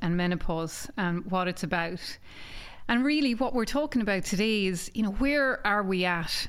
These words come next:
in Ireland in relation to the legal aspects of menopause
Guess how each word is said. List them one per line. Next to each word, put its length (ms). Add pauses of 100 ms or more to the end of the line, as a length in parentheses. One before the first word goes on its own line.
in 140
Ireland 580
in 160
relation 640
to 440 (300)
the 80
legal 380
aspects 840
of 300
menopause 760